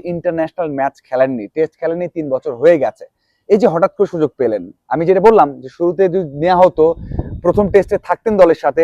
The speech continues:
কোচিং স্টাফের সাথে ভালো সম্পর্ক হতো, জিম্বাবুয়ে দলকে দেখতো, প্রিপারেশনটা ভালো হতো, ইন্টারন্যাশনাল এরিয়াটা বুঝতে পারতেন এবং প্ল্যানিংটা বুঝতে পারতেন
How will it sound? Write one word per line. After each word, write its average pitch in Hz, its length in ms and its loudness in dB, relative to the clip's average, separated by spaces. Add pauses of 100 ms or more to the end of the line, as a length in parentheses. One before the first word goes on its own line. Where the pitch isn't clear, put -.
(120)
কোচিং 170 260 -4
স্টাফের 170 280 -4
সাথে 175 160 -6
ভালো 156 180 -4
সম্পর্ক 156 400 -6
হতো, 165 160 0 (460)
জিম্বাবুয়ে 170 440 2
দলকে 160 220 0
দেখতো, 160 360 0 (360)
প্রিপারেশনটা 170 460 0 (100)
ভালো 156 220 2
হতো, 170 220 0 (380)
ইন্টারন্যাশনাল 185 580 -2 (420)
এরিয়াটা 196 400 4
বুঝতে 175 220 -4
পারতেন 170 400 -2 (360)
এবং 175 140 0 (100)
প্ল্যানিংটা 208 540 4
বুঝতে 156 220 -4
পারতেন 160 360 0